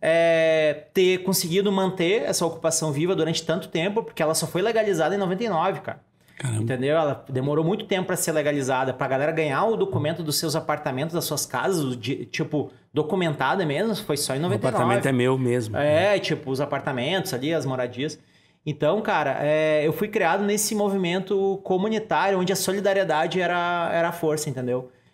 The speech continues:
Speaker 1: Então, quando o pessoal, o pessoal ajudava, ah, tanto na questão de infraestrutura, cara, tive,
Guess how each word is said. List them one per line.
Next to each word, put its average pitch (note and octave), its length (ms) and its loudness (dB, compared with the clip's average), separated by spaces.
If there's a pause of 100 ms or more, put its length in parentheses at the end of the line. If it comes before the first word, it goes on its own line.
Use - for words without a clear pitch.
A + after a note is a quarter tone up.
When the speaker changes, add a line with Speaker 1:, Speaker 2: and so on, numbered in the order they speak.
(140)
Speaker 1:
Então, D3+ 840 -2 (100)
quando E3+ 260 0
o - 20 -4
pessoal, F3 440 0
o D#3+ 400 0 (600)
pessoal D#3+ 280 0
ajudava, D#3 1080 0 (140)
ah, B2+ 520 -4 (340)
tanto G3+ 300 -2 (440)
na D#3+ 140 0
questão F3 300 -2
de F3 80 0
infraestrutura, F3 580 0
cara, B2+ 220 -2
tive, - 320 -8